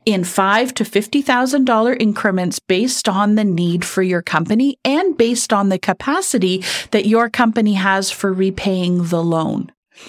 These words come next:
Now, in a traditional setting, you would be able to access capital in a couple different places. The very first place is always friends and family. We always go to friends and family first when it comes time to financing, raising capital.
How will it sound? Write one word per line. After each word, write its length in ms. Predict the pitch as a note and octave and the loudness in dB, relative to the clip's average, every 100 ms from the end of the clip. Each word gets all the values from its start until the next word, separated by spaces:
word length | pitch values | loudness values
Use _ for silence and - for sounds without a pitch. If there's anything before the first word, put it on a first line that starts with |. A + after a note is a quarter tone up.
| - - - | -18 -16 -4
Now, 280 | - B3 A#3+ | 0 2 0
in 200 | - C4 | 0 2
a 120 | C4 | 2
traditional 960 | B3+ D4+ C#4+ A4 - F#4+ A#3+ G3+ F#3+ - - | 0 0 2 2 2 2 2 2 -2 -6 -10
setting, 680 | - - F3+ C3+ B2 F3+ - | -4 0 0 0 -2 -2 0
you 220 | A3 C#4+ | 0 2
would 200 | E4+ F4 | 0 0
be 180 | B3+ A3+ | 0 2
able 160 | A3 | 2
to 180 | G#3 - | 0 0
access 420 | F3+ - G#3+ F#3 | -2 -2 -2 -4
capital 540 | - F#3 E3 F#3 F3 F3 | -4 -4 -2 -2 0 -2
in 100 | E3+ | -2
a 60 | |
couple 320 | E3+ F3+ - | -2 -4 -4
different 380 | E3+ E3 - E3 | -4 -4 -4 -8
places. 540 | - E3 - - - - _ _ - _ | -4 -6 -4 -8 -10 -12 _ _ -20 _
The 80 | B3 | 0
very 360 | A3+ D#4 G4 F#4+ | 2 2 0 -2
first 420 | - C4+ C4+ - | 0 -2 -2 -2
place 320 | A3+ G3 F#3 | -2 -2 -2
is 120 | G3 - | -4 0
always 380 | F#3 F#3+ F#3+ F#3+ | 0 0 -2 -2
friends 360 | - F3 F3 E3+ | -2 -2 0 0
and 180 | E3 | -2
family. 460 | D#3+ D3+ - - E3+ - _ _ - - - | -2 -6 -4 -6 -8 -12 _ _ -20 -20 -6
We 200 | A#3 C4+ | -2 0
always 400 | - B3 C4 D4 | 2 2 2 -2
go 140 | - C#4+ | -2 -2
to 80 | C4 | 0
friends 320 | - G#3 G#3 | 0 0 2
and 160 | G#3+ | 0
family 340 | G#3 F#3 F#3 F#3 | 0 -2 -2 -4
first 520 | F3+ D#3 G#3+ D4+ - | -2 -2 0 -2 -2
when 180 | F#3+ F#3 | 0 0
it 140 | F3+ | -2
comes 320 | F#3+ F3 F3 | -2 -2 -2
time 320 | - E3+ D#3+ E3+ | -2 -4 -2 -4
to 120 | F3 | -6
financing, 680 | - B3+ C4+ C4 A3+ C4+ A3+ | -2 0 2 -2 -2 -2 0
raising 320 | F3 E3+ E3+ | -2 -2 -4
capital. 540 | E3+ G3+ G3+ G3+ G3 | 0 -2 0 -2 -2